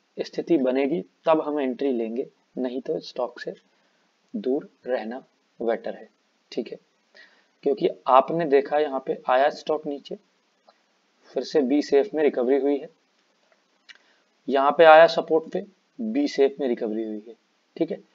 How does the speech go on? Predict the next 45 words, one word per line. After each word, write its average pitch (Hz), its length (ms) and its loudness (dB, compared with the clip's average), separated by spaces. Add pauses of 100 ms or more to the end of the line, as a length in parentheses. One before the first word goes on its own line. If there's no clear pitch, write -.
(380)
तो 202 80 4
हमारे 147 380 2
लिए 175 220 0
स्थिति 170 300 -4
यही 139 320 0
होगी 151 280 0
कि 170 100 -4
हम 151 200 -6
support 135 400 -4
पर 151 140 -4
बाय 127 280 -4
करें, 143 200 -12 (380)
क्योंकि 151 200 0
हमारा 156 420 0 (240)
risk 139 400 0
बहुत 131 280 -6
छोटा 127 240 -4
हो 123 80 -4
जाएगा, 127 300 -4 (540)
stop 151 340 0
loss 156 220 2
हमारा 139 220 -2
बहुत 127 320 -6 (540)
छोटा 117 260 -4
होगा। 101 280 -12 (640)
तो - 180 -8
इस 170 160 0
तरह 175 160 2
से 165 140 -4
हम 151 180 -10 (420)
stock - 340 -2
में 156 140 -2
जाएंगे, 127 300 -4
नहीं 135 260 -6
तो - 280 -8
अभी 135 240 -2 (220)
avoid 127 320 2
करेंगे 143 340 -4
तो 165 260 -12
ठीक 135 220 -2
रहेगा, 104 280 -10 (480)
क्योंकि 151 220 -4
stock 147 400 -2
में 170 80 -10
कोई - 140 -6